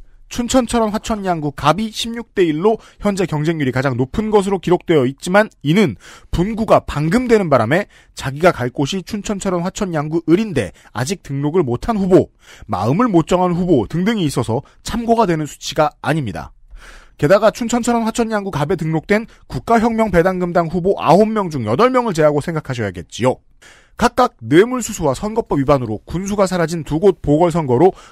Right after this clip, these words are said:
횡성군수와 고성군수를 선출합니다. 더불어민주당 열여섯 명, 미래통합당 스물네 명, 민생당, 정의당 각 한 명,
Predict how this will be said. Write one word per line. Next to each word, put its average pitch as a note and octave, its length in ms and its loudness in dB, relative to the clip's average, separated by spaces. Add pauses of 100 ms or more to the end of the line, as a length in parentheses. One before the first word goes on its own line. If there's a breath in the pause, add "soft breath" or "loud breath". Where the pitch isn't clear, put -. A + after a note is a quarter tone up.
(140 loud breath)
횡성군수와 A3+ 760 2
고성군수를 D#3+ 720 0
선출합니다. D3 1000 0 (460)
더불어민주당 A3 560 2
열여섯 F3+ 340 2
명, G#3+ 280 0
미래통합당 C#3 640 -4
스물네 E3+ 400 0
명, D#3+ 240 2 (280 soft breath)
민생당, G#3 600 2
정의당 D3 380 -2
각 - 260 -6
한 A3 100 -2
명, D3+ 220 2